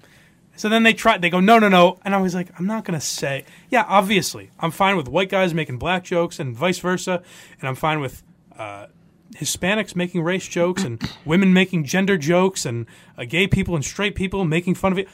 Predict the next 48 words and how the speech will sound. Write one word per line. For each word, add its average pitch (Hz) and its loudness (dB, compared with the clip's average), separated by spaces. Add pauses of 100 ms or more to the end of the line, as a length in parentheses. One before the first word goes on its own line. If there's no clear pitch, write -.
I'm 233 2
fine 285 10
with 262 6
it 254 8
all. 277 10 (380)
Either 269 6
it's - 4
all 302 12
acceptable 233 2 (280)
or 220 0
none 208 6
of 127 0
it 107 -12 (100)
is. - -20 (420)
Either 226 6
Pete 277 4
Davidson 220 2 (320)
can 190 4
make 233 6
fun 233 6
of 214 4
a 214 6
guy 202 8
with 208 4
an 196 2
eye 175 6
patch - -6 (300)
and 190 6
that 202 6
guy 180 6 (200)
can 190 2
make 208 4
fun 220 6
of 190 -2
Pete 208 0
Davidson's 190 -2
dad 175 4
dying 180 4
on 190 2
nine 175 4
eleven, 117 -6 (260)
or 269 6
neither 247 6
should 160 -6
be 156 0
able 123 -6
to 113 -10
happen. - -12